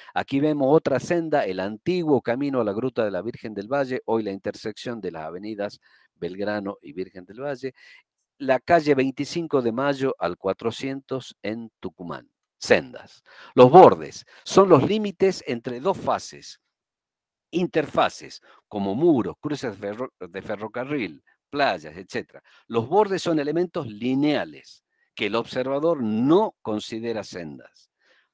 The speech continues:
Básicamente constituyen referencias laterales. Aquí vemos en imágenes de la ciudad de Catamarca un borde cerrado,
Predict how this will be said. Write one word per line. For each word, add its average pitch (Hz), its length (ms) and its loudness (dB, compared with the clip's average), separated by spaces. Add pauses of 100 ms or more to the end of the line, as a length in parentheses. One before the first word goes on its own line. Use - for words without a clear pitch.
(100)
Básicamente 170 720 0
constituyen 147 640 -6
referencias 120 680 -6
laterales. 113 1300 -4 (480)
Aquí 123 260 -10
vemos 160 520 -2 (420)
en 101 340 -4 (360)
imágenes 98 640 -6
de 87 60 -16
la 80 120 -16
ciudad 107 280 -10
de 98 140 -14
Catamarca 175 720 -8 (400)
un 180 380 2
borde 156 640 4 (320)
cerrado, 143 960 -4